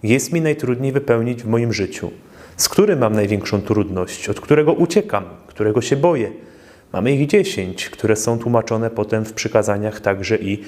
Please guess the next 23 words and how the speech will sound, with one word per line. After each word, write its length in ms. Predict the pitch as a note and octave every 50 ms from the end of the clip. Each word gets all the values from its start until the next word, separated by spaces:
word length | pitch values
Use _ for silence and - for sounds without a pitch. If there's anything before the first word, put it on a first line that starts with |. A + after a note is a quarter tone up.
| - - - - - -
kościelnych, 840 | - A#2+ - - - E3+ E3 D3+ A#2+ G#2+ G2+ F#2 - - - - -
czy, 320 | - - G2+ G2 G2 G2+ G2 - G2
e, 360 | G#2+ G#2 G2+ G2 G2 F#2+ F#2+
w 120 | - -
innych 380 | C3+ C3+ B2 A2 G#2+ G2+ - -
też, 320 | - G2 - - - -
e, 120 | G2 F#2+ F#2+ F#2 F#2 F#2 - - - - -
komentarzach, 720 | - G#2 G#2+ G#2 G2+ G2 G#2 G#2 A2 G#2+ A2+ G2+ - -
czy, 280 | - - G2+ F#2+ G2 F#2+ -
czy 140 | - G#2+ G2+
kazaniach. 560 | - F#2+ F2+ F#2+ F#2 F2+ E2+ - - - - - - - - - - - - - - -
Które 280 | - - G#3+ G#3+ G3+ -
z 120 | - -
tych 180 | G#3 G3+ - D3
praw 260 | D3 F3 F#3 F#3 -
sprawia 360 | - - - D#3+ E3 E3+ D#3+
mi 100 | D#3+ D#3
największą 460 | D#3 D3+ D3+ D#3+ D#3+ D#3 - E3 D#3+
trudność, 520 | D#3+ - G#2+ F#2+ F#2+ F#2+ F#2+ F#2+ - - B2
a 40 |
które 220 | - - - E3+ F3
jest 120 | D#3+ -
najłatwiejsze? 680 | E3 D#3 D#3 D3+ D#3 - A3+ G#3+ - - - - D#3+